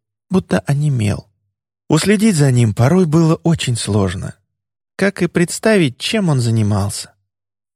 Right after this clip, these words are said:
Иногда Элизе даже казалось, что она не единственный призрак в этом доме. Утром миссис Лора была уверена, что они разберутся с полом на раз-два, еще до вечера. Но вот уже снизу донеслось пение королька,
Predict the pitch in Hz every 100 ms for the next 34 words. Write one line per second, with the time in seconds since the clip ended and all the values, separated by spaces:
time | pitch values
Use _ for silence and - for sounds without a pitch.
0 | _ 175 202 214 220 190 214 180 170 160
1 | 156 160 185 220 160 120 - 139 - 151
2 | 185 190 180 160 185 214 - 180 165 151
3 | - 170 120 - 107 101 107 101 104 92
4 | - _ _ _ _ _ _ _ _ _
5 | - 269 254 226 220 208 240 - 170 214
6 | 233 180 151 151 143 175 240 190 151 -
7 | 156 175 233 180 165 165 170 208 - 131
8 | - 214 185 139 107 120 190 165 104 -
9 | 104 104 - _ _ _ 214 208 214 127
10 | 117 98 - - - - _ _ _ _
11 | _ 175 226 226 156 139 143 185 233 233
12 | 214 196 220 135 202 226 247 240 - -
13 | 233 220 190 143 120 117 117 - 190 220